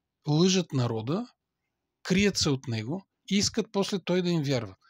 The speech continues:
Вие вярвате ли, че тези хора, които тайно пращат оръжия на Украйна, утре няма тайно да решат да мобилизират населението и да пратят и хора? Вярвате ли им?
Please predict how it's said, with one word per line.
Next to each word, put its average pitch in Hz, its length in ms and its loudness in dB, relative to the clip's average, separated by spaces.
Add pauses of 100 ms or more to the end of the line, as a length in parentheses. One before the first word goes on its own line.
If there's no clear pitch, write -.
(320)
Вие 170 240 0
вярвате 165 500 0
ли, 220 140 -2
че 196 280 -2
тези 185 240 0
хора, 180 300 0
които 170 320 -4
тайно 156 580 0 (640)
пращат 156 460 0
оръжия 135 460 2
на 117 300 -2
Украйна, 135 680 -2 (260)
утре 180 320 0
няма 185 320 2
тайно 180 380 4
да 170 160 2
решат 160 340 0 (180)
да 170 80 -2
мобилизират 147 680 -2
населението 143 600 0
и 180 40 0
да 160 120 -4
пратят 151 360 -2
и 151 40 -8
хора? 110 380 -4 (1080)
Вярвате 151 520 2
ли 127 60 0
им? 104 120 -6